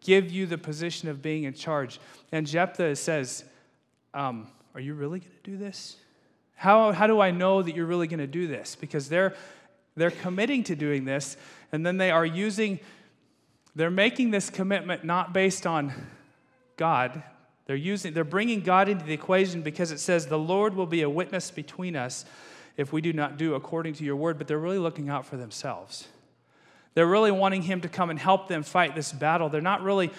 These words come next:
want-, they're not really asking, in a sense, God to help them. They're asking Jephthah to help them, but they're bringing God into it for their own gain.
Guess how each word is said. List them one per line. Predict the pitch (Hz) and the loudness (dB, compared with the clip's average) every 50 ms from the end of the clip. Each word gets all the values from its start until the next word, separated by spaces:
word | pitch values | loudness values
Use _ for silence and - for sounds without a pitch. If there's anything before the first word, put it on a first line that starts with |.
| - - - - | -18 -18 -10 -4
want-, | 170 180 202 202 175 | 2 2 4 4 2
they're | 180 | 2
not | 185 208 202 | 0 2 2
really | 220 220 214 196 | 2 2 2 4
asking, | 160 175 185 196 190 - - - 208 196 | 4 4 4 4 2 0 -4 -4 -4 -4
in | 190 185 | -2 -4
a | 175 | -4
sense, | - - 196 180 160 156 | -2 -2 -2 -2 -2 -4
God | 139 135 165 180 208 220 220 | 0 4 6 6 6 6 4
to | - 185 | 0 -2
help | 151 180 165 160 160 | 2 2 2 2 2
them. | 165 156 151 | 0 -2 -2
They're | 151 156 | 0 0
asking | 165 185 180 - - 175 160 135 120 | 0 0 0 -2 -6 -8 -8 -8 -8
Jephthah | 123 135 175 202 220 220 - - 196 175 | -4 2 2 2 2 2 -4 -4 -4 -4
to | 165 - 160 | -4 -4 -8
help | 139 - 151 139 143 - - | -4 0 -2 -2 -2 -2 -6
them, | 143 135 135 139 - - - - _ - | -4 -4 -4 -8 -12 -20 -20 -10 _ -2
but | 165 160 165 | -2 0 2
they're | 175 165 143 | 2 2 2
bringing | 135 139 170 202 233 233 208 185 160 139 | 2 -2 -2 0 0 0 -2 -2 -2 2
God | 165 160 175 196 214 208 | 4 4 4 4 4 2
into | 190 160 143 139 139 - 139 123 127 | 0 -2 -4 -4 -6 -8 -6 -4 -4
it | 131 127 - - - - - - _ _ _ _ _ _ _ _ _ _ _ _ _ _ _ _ _ _ _ _ _ _ _ | -4 -4 -6 -10 -16 -16 -18 -20 _ _ _ _ _ _ _ _ _ _ _ _ _ _ _ _ _ _ _ _ _ _ _
for | - - 160 | -6 -4 -2
their | 156 160 160 | 0 0 0
own | 156 156 147 | 0 0 -2
gain. | 131 - 151 151 147 117 98 87 87 - | -4 -4 -6 -6 -6 -6 -10 -14 -18 -20